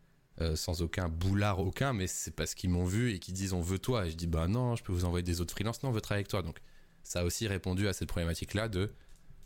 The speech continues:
On veut travailler juste avec toi parce qu'on a vu ta vidéo sur machin. »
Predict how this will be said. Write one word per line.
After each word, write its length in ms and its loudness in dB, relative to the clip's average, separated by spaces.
On 100 -2
veut 140 2
travailler 320 -2
juste 200 -8
avec 120 -2
toi 100 0
parce 140 0
qu'on 140 0
a 80 2
vu 160 0
ta 140 0
vidéo 560 2
sur 180 0
machin. » 480 2